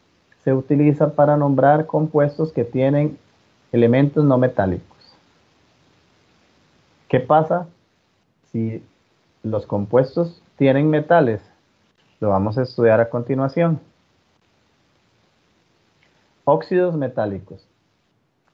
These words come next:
Como su nombre lo indica, es la unión de un metal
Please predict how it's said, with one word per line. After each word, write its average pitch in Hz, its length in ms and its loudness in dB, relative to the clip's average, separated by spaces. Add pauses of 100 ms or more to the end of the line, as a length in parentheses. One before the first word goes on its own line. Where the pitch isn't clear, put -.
(340)
Como 92 220 -8
su 98 120 -12
nombre 117 300 0
lo 160 100 4
indica, 165 500 0 (480)
es 117 120 4
la 135 120 4
unión 147 320 2
de 120 120 0
un 120 180 -4
metal 170 460 0